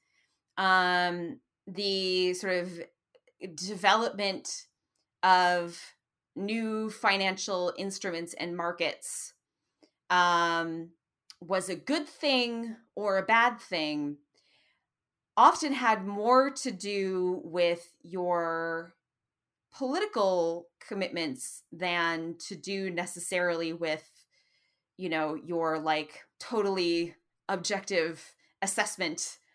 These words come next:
of the actual issues, <laughs> um, as is still true now, of course. Um, and,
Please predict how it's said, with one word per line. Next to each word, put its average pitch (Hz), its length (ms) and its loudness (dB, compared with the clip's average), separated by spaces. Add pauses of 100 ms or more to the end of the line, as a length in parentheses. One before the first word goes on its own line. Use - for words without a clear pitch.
(140)
of 185 120 -2
the 190 100 2
actual 160 320 4
issues, 170 520 0
<laughs> - 640 0
um, 202 580 10
as 370 140 6
is 453 140 2
still 381 200 -2
true - 200 0
now, 147 200 0
of 180 100 -8
course. - 280 -8 (380)
Um, 254 480 12 (360)
and, 254 520 6